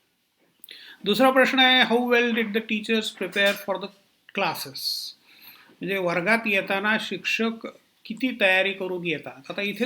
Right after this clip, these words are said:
तुम्हाला विचार करण्याची गरज आहे, तुम्हाला सगळं आठवून पाहण्याची गरज आहे. तुम्ही एक, दोन, तीन, चार किंवा पाच वर्ष या कॉलेजमध्ये आहात,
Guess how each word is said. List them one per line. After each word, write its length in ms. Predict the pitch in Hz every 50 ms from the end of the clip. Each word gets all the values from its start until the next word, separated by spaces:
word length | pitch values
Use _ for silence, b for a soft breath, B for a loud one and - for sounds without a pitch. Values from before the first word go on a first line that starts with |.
| 214
तुम्हाला 280 | 247 226 233 233 240 240
विचार 540 | 226 170 156 180 175 - 214 220 226 226 226
करण्याची 480 | 220 220 208 208 208 214 208 - 226
गरज 320 | 208 185 180 185 196 185 175
आहे, 100 | 180 180
तुम्हाला 300 | 180 185 180 180 185 175
सगळं 240 | - 175 185 196
आठवून 520 | 190 156 160 - - 170 214 240 240 240 226
पाहण्याची 480 | 226 190 170 190 196 196 196 - 202
गरज 300 | 180 175 180 185 185 170
आहे. 160 | 156 143 131 135 - B B B B B B B B B B B - - - -
तुम्ही 260 | 180 185 190 180 185
एक, 240 | 196 196 196 190 175
दोन, 260 | 180 185 190 190 180
तीन, 460 | 175 - - 180 175 175 180 180 - - - - _ _ _ _ -
चार 240 | - 170 170 175 175
किंवा 260 | 170 - 180 175 175
पाच 320 | 175 - 170 170 175 170 180
वर्ष 280 | 175 175 165 156 -
या 160 | 175 170 170 165
कॉलेजमध्ये 600 | - 165 151 151 160 160 156 160 165 156 160 156
आहात, 260 | 143 135 139 143